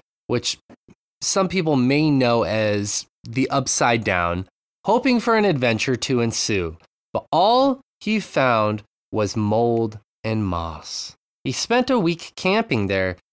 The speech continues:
feeding on camping rations and patiently waiting for a girl with powers to arrive.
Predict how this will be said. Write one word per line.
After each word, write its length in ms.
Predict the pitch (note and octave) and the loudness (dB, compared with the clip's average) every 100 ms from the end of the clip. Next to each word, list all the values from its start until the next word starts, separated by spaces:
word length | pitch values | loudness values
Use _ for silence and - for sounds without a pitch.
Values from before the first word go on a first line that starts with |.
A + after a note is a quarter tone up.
| _ | _
feeding 580 | - - A3+ A3+ C3 G#2+ | -20 -4 0 2 2 0
on 220 | A2+ A2+ | -2 -4
camping 440 | - D#3+ F3 F3 C#3 | -2 -2 -2 0 0
rations 560 | G#2 G2 G2 A2 G#2 | 0 0 -2 -6 -6
and 200 | - A#2+ | -6 -8
patiently 560 | - G3+ G3 A3 F#3 G3+ | -6 -4 -2 -2 -2 -2
waiting 440 | A#2 G#2+ G#2 G#2+ | 0 0 0 -2
for 240 | G#2 A#2+ G#2 | -4 -6 -4
a 120 | A2 | -6
girl 600 | G2+ A2 D#3+ D#3 F#2+ F2 _ _ _ | -6 -2 0 2 0 -4 _ _ _
with 220 | G#2+ G#2 | -8 -8
powers 480 | - A#2+ G#2+ G#2 - | -6 -2 0 0 -4
to 180 | - G#2+ | -6 -4
arrive. 520 | G2+ G2 G2+ F2 E2+ | -2 -2 -2 -4 -8